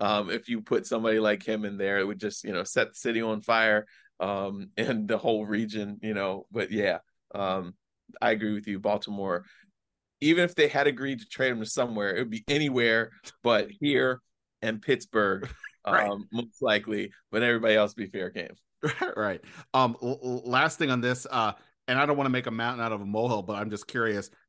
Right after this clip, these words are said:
Speaker 2: Uh, Ron Rivera is not shy from doing interviews. He talks to a, a lot of people about a lot of things all the time. Uh, in your story, and, and,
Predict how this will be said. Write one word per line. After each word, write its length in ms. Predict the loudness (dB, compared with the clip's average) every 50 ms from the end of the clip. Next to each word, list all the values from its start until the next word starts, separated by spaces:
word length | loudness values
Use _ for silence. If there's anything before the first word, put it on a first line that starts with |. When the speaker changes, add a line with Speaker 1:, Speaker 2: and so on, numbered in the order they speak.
| _ _ _
Speaker 2:
Uh, 280 | -2 0 0 0 -2 -4 -4
Ron 240 | -2 -2 0 0 0
Rivera 340 | 0 2 2 2 4 2 2
is 80 | 2
not 220 | 2 0 0 0 -2
shy 400 | -2 0 2 4 4 4 2 2
from 220 | 0 -4 -6 -4
doing 220 | -4 -4 -4 -4 -2
interviews. 440 | -4 -4 -4 -4 -4 -4 -4 -4
He 160 | -4 -4 -4 0
talks 320 | 2 2 2 2 0 -4
to 220 | -4 -2 -2 -2 -2 -4
a, 140 | -6 -6 -6 -2
a 40 | 0
lot 180 | 2 2 2
of 60 | 2 0
people 280 | -2 -2 -2 0 0
about 200 | 2 2 2 2
a 20 | 2
lot 180 | 2 2 0
of 80 | 0 0
things 220 | -2 -2 -2 -2
all 260 | -2 -2 -2 0 0
the 80 | 0 -2
time. 340 | 0 0 0 2 0 -2 -4 -8 _ _ _ _ _ _
Uh, 200 | 4 4 4 4 4
in 100 | 2 2
your 120 | 2 2 2
story, 420 | 2 2 2 4 4 2 2 2
and, 140 | 2 2 2
and, 240 | 4 2 2 2